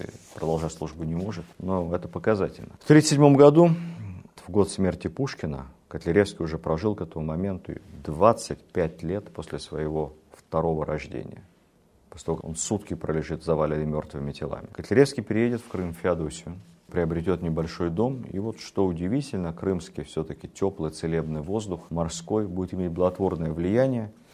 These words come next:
Он сможет гулять по улице, находиться на свежем воздухе целый год, а не прятаться в доме зимой. Там, подружится с молодым Айвазовским, он продолжит общение со своим лучшим другом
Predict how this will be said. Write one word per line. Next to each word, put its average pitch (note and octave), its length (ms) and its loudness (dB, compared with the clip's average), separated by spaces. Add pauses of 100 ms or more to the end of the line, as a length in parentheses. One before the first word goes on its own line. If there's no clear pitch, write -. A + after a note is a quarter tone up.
(140)
Он F#2+ 100 -4
сможет F2+ 360 -2 (340)
гулять F#2 420 2
по - 60 -4
улице, A2 460 -2
находиться F2 520 -4
на E2 100 -6
свежем E2 300 -6
воздухе D#2+ 380 -8
целый E2 340 -2
год, A2+ 220 -2
а G2 80 -2
не F2+ 80 -2
прятаться F2 460 2
в D2+ 80 -8
доме D#2+ 240 0
зимой. D2+ 380 -4 (120)
Там, B2 220 4
подружится F#2 500 2
с - 100 -10
молодым F2+ 380 2
Айвазовским, E2+ 720 -2
он D2+ 120 -8 (120)
продолжит F2 480 0
общение D#2+ 640 -4
со - 120 -16
своим D#2+ 300 -4
лучшим E2 320 -6
другом D#2+ 400 -6